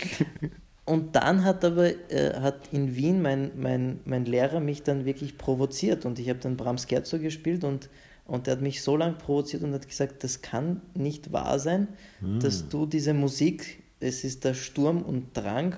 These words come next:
Speaker 1: und, äh, äh, da, da bricht die Welt auseinander, äh, und, äh, irgendwie im Kla-, im Klavier auch“ und so weiter und so fort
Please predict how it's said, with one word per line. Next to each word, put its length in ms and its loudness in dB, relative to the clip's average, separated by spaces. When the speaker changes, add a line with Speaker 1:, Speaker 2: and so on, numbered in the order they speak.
Speaker 1:
und, 380 -4
äh, 320 2
äh, 460 -2
da, 240 2
da 180 -2
bricht 440 -4
die 120 0
Welt 240 0
auseinander, 760 0
äh, 280 -4
und, 320 -2
äh, 160 -2
irgendwie 540 -2
im 180 -2
Kla-, 260 2
im 160 2
Klavier 520 2
auch“ 320 0
und 160 -4
so 140 -2
weiter 200 -4
und 60 -6
so 120 -8
fort 320 0